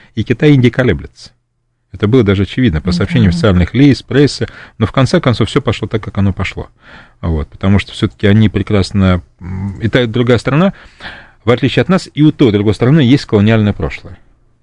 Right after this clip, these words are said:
Speaker 1: И я думаю, туда никто не хочет. Они понимают, что как бы при таком раскладе,
Speaker 2: Мгм.
Speaker 1: так, ребят, вы как бы вот теперь пошлина пятьдесят процентов, и радуйтесь, что она не семьдесят.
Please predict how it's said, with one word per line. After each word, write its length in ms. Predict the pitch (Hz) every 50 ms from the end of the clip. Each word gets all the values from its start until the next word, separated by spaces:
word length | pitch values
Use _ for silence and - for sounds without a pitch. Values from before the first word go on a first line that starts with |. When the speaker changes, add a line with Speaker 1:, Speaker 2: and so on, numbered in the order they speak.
| _ _ _ _ _ _ _ _ _
Speaker 1:
И 80 | 98
я 100 | 98 110
думаю, 300 | 104 107 123 113 110 104
туда 340 | 98 - - 107 101 135 147
никто 460 | 147 123 107 107 110 104 - - 120
не 120 | 117 127 110
хочет. 360 | - - 73 - - - -
Они 160 | 92 95 101
понимают, 400 | 98 - 104 113 117 98 78 73
что 140 | - - -
как 120 | - 82
бы 100 | 80 80
при 120 | - 85 85
таком 260 | - 90 - 87 82
раскладе, 540 | 90 92 - - 170 208 190 113 78 71 - - - _
Speaker 2:
Мгм. 360 | - 190 175 156 156 165 175 175
Speaker 1:
так, 120 | 87 - -
ребят, 320 | 104 104 101 76 - -
вы 120 | 90 107 113
как 180 | - 95 87
бы 120 | - 92 90
вот 160 | 92 85 -
теперь 320 | - - - 98 87 78
пошлина 380 | - - 110 92 - - 85 76
пятьдесят 300 | - 92 - 95 85 -
процентов, 500 | - 95 95 - 170 196 160 - - -
и 40 | 98
радуйтесь, 400 | 101 120 131 135 123 - 120 -
что 160 | - - 92
она 120 | 85 98 101
не 80 | 101 101
семьдесят. 520 | - - - 73 69 - - - - -